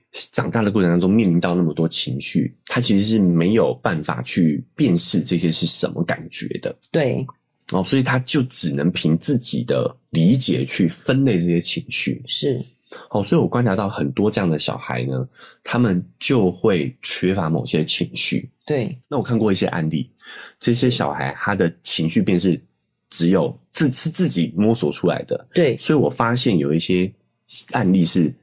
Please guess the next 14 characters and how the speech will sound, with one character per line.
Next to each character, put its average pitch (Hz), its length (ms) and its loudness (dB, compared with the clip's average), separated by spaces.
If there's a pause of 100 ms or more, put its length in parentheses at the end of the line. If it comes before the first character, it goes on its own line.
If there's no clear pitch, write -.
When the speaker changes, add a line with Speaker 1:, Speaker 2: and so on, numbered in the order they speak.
Speaker 1:
他 - 180 -2
只 90 240 0
有 92 260 0 (380)
愤 95 420 0
怒 85 320 2
跟 87 320 2 (440)
开 - 200 -2
心 85 200 2
的 78 100 0
情 - 240 -4
绪。 - 260 -6 (240)
Speaker 2:
这 220 120 4
就 202 120 4
像 165 280 2